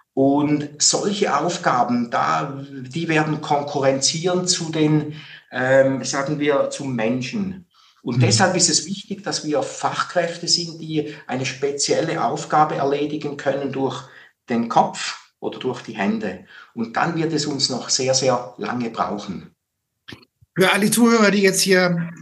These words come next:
Speaker 2: äh, dabei sind und sich fragen, was macht ein solcher Beitrag in unserem Spirit Podcast, also in einem Podcast, der grundsätzlich sicher auch spirituell so ein bisschen bewegt. Und da muss ich einfach zum Schluss noch Folgendes sagen.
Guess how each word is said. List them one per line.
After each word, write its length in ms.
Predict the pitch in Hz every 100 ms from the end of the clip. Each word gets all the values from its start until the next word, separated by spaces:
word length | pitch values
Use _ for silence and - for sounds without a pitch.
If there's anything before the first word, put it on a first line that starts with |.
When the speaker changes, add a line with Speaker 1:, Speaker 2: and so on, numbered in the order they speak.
| 175
Speaker 2:
äh, 240 | 190 165 165
dabei 380 | 151 135 156
sind 320 | 185 185 185 180 - - - _
und 100 | 165
sich 140 | 165
fragen, 320 | 151 151 165
was 160 | 156 165
macht 260 | 170 - 135
ein 160 | 156
solcher 320 | 156 165 170
Beitrag 600 | 151 139 170 175 160 147 -
in 440 | 165 156 147 143
unserem 680 | - 151 143 139 139 143 135
Spirit 720 | - - 165 170 165 - -
Podcast, 600 | - 151 196 180 180 -
also 180 | 143 143
in 60 | 147
einem 240 | 139 135
Podcast, 440 | 165 165 156 151 151 - - -
der 80 |
grundsätzlich 800 | 135 147 165 160 - 139 127 -
sicher 540 | 147 131 143 131 127 131
auch 260 | 123 131
spirituell 560 | 120 - 135 131 120 156
so 80 | 165
ein 60 |
bisschen 240 | 165 170 160
bewegt. 420 | 160 165 170 170 - - - -
Und 100 | 160
da 100 | 170
muss 160 | 175
ich 160 | 170 170
einfach 300 | 170 160 165
zum 160 | 165
Schluss 260 | - 196 190
noch 140 | 202
Folgendes 420 | - 170 220 143 110
sagen. 520 | 113 113 113 117